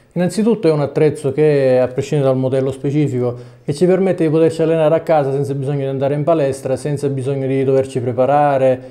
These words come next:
eh, vestirci bene, tra-, spostarci da casa a palestra, eccetera. Con questo lo tiriamo fuori da sotto al letto, dietro la porta, ovunque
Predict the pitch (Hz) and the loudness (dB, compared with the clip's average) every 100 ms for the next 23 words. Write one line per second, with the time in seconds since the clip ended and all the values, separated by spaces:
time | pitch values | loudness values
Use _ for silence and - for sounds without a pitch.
0 | - _ - 135 127 127 123 123 120 120 | -20 _ -4 2 4 4 4 2 2 0
1 | 120 - 135 - 135 131 147 147 143 135 | -2 -2 -6 -4 -2 0 0 0 -2 -2
2 | 135 135 131 123 127 123 - - 139 - | 0 2 4 2 -4 -4 -6 -2 -2 0
3 | 135 135 135 131 139 131 156 147 127 123 | 0 0 0 -2 -2 -2 -6 -2 0 0
4 | 123 - - 147 139 131 131 131 139 151 | -2 -6 -6 -2 0 0 -4 0 0 2
5 | 147 135 147 139 131 131 135 131 120 127 | 0 0 2 2 2 0 2 0 -2 -4
6 | 127 127 147 143 123 127 131 139 135 131 | -4 -2 -2 -2 -2 0 0 0 -2 -2
7 | 127 131 127 | -4 -2 -2